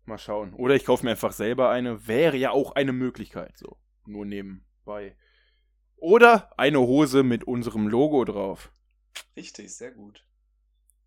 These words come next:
Speaker 1: Ja, so funktioniert das.
Speaker 2: Es gibt ja jetzt auch, äh,
Speaker 1: Ähm,
Speaker 2: Zimtsterne wieder. Also Weihnachten kommt bald.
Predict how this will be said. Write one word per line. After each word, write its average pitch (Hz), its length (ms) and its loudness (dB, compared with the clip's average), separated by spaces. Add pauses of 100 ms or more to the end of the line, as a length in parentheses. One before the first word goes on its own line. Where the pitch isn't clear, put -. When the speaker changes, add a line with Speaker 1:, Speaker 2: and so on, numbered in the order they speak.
(460)
Speaker 1:
Ja, 117 300 -12 (300)
so 117 260 -12
funktioniert 107 640 -14
das. 95 240 -12
Speaker 2:
Es - 120 -20
gibt 156 180 -10
ja 139 80 -2
jetzt 123 180 -8
auch, 123 140 -8
äh, 156 340 2
Speaker 1:
Ähm, 156 40 0
Speaker 2:
Zimtsterne 104 640 -8
wieder. 92 340 -20
Also 95 280 -20
Weihnachten 113 420 -18
kommt 113 260 -20
bald. - 360 -20